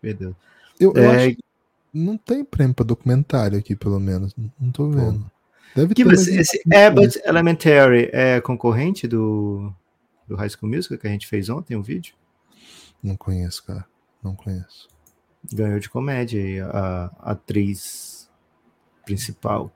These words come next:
Speaker 1: Quinta Brunson. É, deixa eu ver aqui o que mais. The Bear ganhou muita coisa, velho. Porra, muito The Bear, muito bife. Pô, bife deitou.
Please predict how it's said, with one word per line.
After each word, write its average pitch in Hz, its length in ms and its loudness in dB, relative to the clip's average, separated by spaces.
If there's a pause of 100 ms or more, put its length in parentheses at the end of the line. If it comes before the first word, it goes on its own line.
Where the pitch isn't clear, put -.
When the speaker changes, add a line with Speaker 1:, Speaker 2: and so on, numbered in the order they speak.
Speaker 1:
Quinta 120 300 0
Brunson. 104 580 -4 (1040)
É, 104 280 2
deixa 104 320 2
eu 120 60 8
ver 117 300 6
aqui 117 160 -4
o - 20 -2
que 123 200 2
mais. 143 1600 0 (100)
The 110 140 2
Bear 107 300 0
ganhou 147 160 -4
muita 233 220 -8
coisa, 165 460 0
velho. 92 220 -4
Porra, - 240 -10
muito 123 480 -2
The 147 140 4
Bear, 110 240 2
muito 131 240 -6
bife. 120 600 -2 (240)
Pô, 139 160 2
bife 151 720 0 (1000)
deitou. 107 720 0